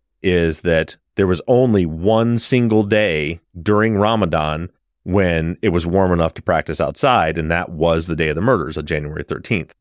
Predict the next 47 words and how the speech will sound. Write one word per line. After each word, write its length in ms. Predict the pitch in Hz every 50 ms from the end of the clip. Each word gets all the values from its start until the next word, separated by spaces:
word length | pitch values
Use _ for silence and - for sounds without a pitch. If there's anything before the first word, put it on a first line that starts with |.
| _ _ _ _ _ _
So 160 | - - 101 90
it's 120 | 82 71
very, 260 | 80 101 104 101 90
even 260 | 127 131 123 123 107
Brett 180 | 87 110 104 95
and 60 | 98
Alice 460 | 104 123 117 95 90 87 85 - - - _ _ _ _ _ _ _ _ -
agree 520 | 107 92 107 127 135 117 85 65 - - _ _ _ _ _ -
that 200 | 95 98 - -
Adnan 460 | 107 104 101 92 87 87 85 78 78
was 160 | 76 80 101 -
at 240 | 107 95 90 - -
track 280 | - 98 87 76 -
practice 300 | - 80 76 - - 82
January, 360 | 85 87 78 73 73 76 76 76 _ _ _ _ _ - -
on 180 | 90 85 85 80
January 380 | 85 85 76 73 71 69 71
thirteenth. 560 | - - 73 - - - 143 117 82 73 - _ _ _ _ _ _ _ _ -
They, 800 | 80 76 73 95 98 104 107 107 107 104 104 101 95 92 92 92 - _ _ _ _ _ _
well, 220 | 101 104 95 87
as 140 | 85 85 -
we 80 | 92 87
mentioned 260 | 85 85 - 82 85
earlier, 300 | 95 98 87 78 76 76
there's 180 | 76 78 76 71
the, 200 | - 73 80 -
you 80 | - 85
know, 120 | 76 76
at, 180 | 76 69 - -
at, 100 | 95 - - - -
at 80 | 101 85
one 180 | 98 104 98
point 200 | 87 101 95 90
they 140 | - 92 85
say 260 | - - 95 85 82
Jay 180 | 78 85 80 80
dropped 260 | 76 85 80 80 -
him 120 | - 82 80
off 160 | 78 - 73
at 80 | -
four 200 | - - 87 87
and 80 | 82 76
picked 200 | - 80 - -
him 80 | 90 104
up 100 | 117 123
at 100 | 117 -
four. 520 | - 113 107 107 104 101 101 95 92